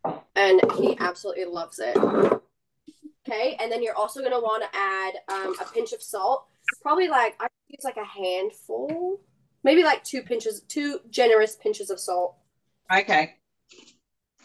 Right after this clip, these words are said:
Speaker 1: And then mix that up. And then you wanna add probably, like, a capful of the almond essence again.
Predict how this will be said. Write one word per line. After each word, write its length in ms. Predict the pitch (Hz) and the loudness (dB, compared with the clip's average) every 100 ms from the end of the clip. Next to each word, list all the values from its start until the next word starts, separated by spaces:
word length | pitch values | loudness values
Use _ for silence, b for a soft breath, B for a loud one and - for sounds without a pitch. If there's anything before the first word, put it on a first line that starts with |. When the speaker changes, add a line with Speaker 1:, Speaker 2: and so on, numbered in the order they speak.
| _ _ _ - - _ - | _ _ _ -20 -20 _ -2
Speaker 1:
And 120 | 208 | 2
then 200 | 202 208 | 2 4
mix 280 | 220 - - | 0 0 -4
that 200 | - 202 | -2 0
up. 340 | 285 330 - _ _ - - _ _ _ _ _ _ _ 226 | 0 -2 -8 _ _ -20 -20 _ _ _ _ _ _ _ -4
And 100 | 233 | 2
then 280 | 226 226 226 - | 4 2 -2 -2
you 100 | 226 | 0
wanna 200 | 233 - | 2 2
add 280 | 202 202 202 - | 0 0 -6 -10
probably, 220 | 220 226 | -8 -6
like, 160 | 220 220 | -6 -8
a 560 | 208 202 202 196 190 - _ _ _ _ _ _ _ _ | -8 -6 -8 -8 -10 -14 _ _ _ _ _ _ _ _
capful 680 | - 214 - - 214 202 185 | -8 -6 -6 -8 -8 -6 -6
of 180 | 196 190 | -8 -8
the 260 | 202 185 185 | -6 -4 -4
almond 300 | 190 185 180 | -4 -2 -2
essence 440 | 180 180 190 180 - | -4 -6 -8 -10 -10
again. 300 | - - | -8 -6